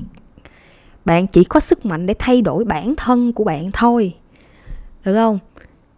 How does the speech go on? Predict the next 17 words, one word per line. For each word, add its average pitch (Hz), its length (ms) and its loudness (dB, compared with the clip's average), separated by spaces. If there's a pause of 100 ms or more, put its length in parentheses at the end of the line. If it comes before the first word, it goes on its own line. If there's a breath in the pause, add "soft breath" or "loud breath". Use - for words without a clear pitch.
(240)
Chứ 302 120 4
bạn 156 180 0
không 226 260 -2
có 254 160 -4
sức - 240 -4
mạnh 156 240 -2
thay 202 180 -4
đổi, 156 220 -6 (540)
thay 196 160 -2
đổi 165 120 -2
người 175 120 -4
khác. 196 260 -10 (760)
Cho 202 80 4
dù 180 160 2
người 156 160 -4
đó 175 80 -2
là 214 100 -4